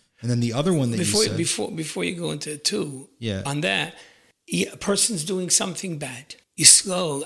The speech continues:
Speaker 2: af al pi shechata Yisrael, even though he sinned. What does that mean? It's maybe the analogy, you have the person on the body,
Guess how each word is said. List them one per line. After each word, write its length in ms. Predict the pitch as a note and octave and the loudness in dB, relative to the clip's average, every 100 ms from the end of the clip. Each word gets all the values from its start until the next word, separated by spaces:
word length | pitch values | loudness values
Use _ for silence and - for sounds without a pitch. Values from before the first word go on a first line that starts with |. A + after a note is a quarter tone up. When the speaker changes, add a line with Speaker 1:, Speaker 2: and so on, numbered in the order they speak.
| - | -8
Speaker 2:
af 160 | F3+ - | -6 -6
al 100 | D3+ | -6
pi 160 | E3 | -6
shechata 680 | E3+ - C3+ - F3+ - D3 | 0 0 0 -4 -4 -4 -2
Yisrael, 680 | C#3 - G#3 C#3 B2 A#2 A2+ _ _ _ _ - | 4 4 2 -8 -10 -14 -20 _ _ _ _ -2
even 240 | F3+ F3+ | 2 4
though 160 | E3+ D#3+ | 2 0
he 160 | C#3 | 2
sinned. 560 | C#3+ - G3+ C3+ A2+ - - _ _ _ _ _ _ _ - | 6 8 6 2 -8 -14 -20 _ _ _ _ _ _ _ -4
What 100 | E3+ | 0
does 80 | |
that 140 | E3+ E3 | 2 4
mean? 340 | F3 C#3 A2 - _ _ _ _ _ _ - | 2 2 -2 -10 _ _ _ _ _ _ -6
It's 400 | A3 G3 - - | -2 2 0 0
maybe 360 | G3 E3 E3+ F3+ | 0 2 2 0
the 120 | E3+ | 0
analogy, 540 | F3+ G3+ A3+ E3+ C3+ C3+ | 0 0 -2 -2 -2 -4
you 220 | C3 B2 | -6 -6
have 260 | C#3 D#3 | -6 -6
the 80 | F#3 | -8
person 420 | - D3 C3+ E3+ | -10 -4 -2 -2
on 100 | C#3+ | -4
the 60 | D3 | -4
body, 520 | C3 G#2+ A2 A#2 G#2+ | -6 -10 -12 -14 -18